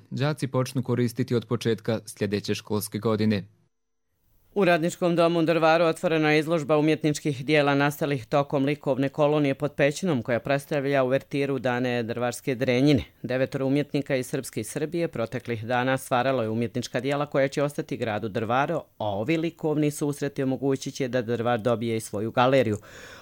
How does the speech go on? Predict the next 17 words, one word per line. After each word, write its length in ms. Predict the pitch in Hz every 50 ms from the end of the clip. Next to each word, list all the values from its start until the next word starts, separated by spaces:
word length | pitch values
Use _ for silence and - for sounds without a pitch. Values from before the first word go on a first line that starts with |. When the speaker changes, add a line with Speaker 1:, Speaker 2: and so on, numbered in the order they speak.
| - -
Speaker 2:
Ovaj 200 | - 240 254 208
dio 200 | 156 190 175 143
krajine, 420 | - - 160 175 202 202 196 185
kako 260 | 180 - 160 156 - 151
su 160 | - 139 123
rekli 300 | 113 95 - - 135 127
učesnici, 600 | 120 123 - 175 175 - - 180 175 175 - 160
inspirativne 920 | 147 139 135 - - - 135 123 123 117 - - 131 123 113 123 120 117 110
za 320 | - - 117 113 101 92 -
umjetnike, 640 | - 117 120 131 151 156 - 185 180 175 - 170
pa 160 | - - 113
će 160 | 107 - - 107
u 40 |
Drvar 340 | 95 - 110 131 127 147 147
doći 440 | 135 139 120 120 127 - - 135 117
iduće 340 | 104 92 107 107 - - 135
godine. 500 | - - 87 - - - 95 92 90